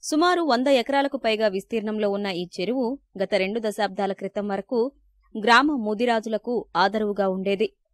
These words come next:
లోయర్ మానేరు జలాశయాన్ని ఆనుకొని ఉన్న ఈ ఊర చెరువు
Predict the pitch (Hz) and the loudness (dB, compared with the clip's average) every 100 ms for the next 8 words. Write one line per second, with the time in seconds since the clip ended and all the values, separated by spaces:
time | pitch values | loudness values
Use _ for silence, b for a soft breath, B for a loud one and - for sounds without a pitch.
0 | _ - 220 269 349 349 240 220 233 233 | _ -4 6 8 8 4 2 2 2 -2
1 | 202 202 208 208 220 208 214 - 190 202 | 0 2 2 0 -2 -2 -2 -4 -4 -4
2 | 202 196 190 202 190 - 196 180 185 202 | -4 -4 -2 -2 -4 -4 -4 0 0 0
3 | 226 240 254 240 | -4 -2 -2 -4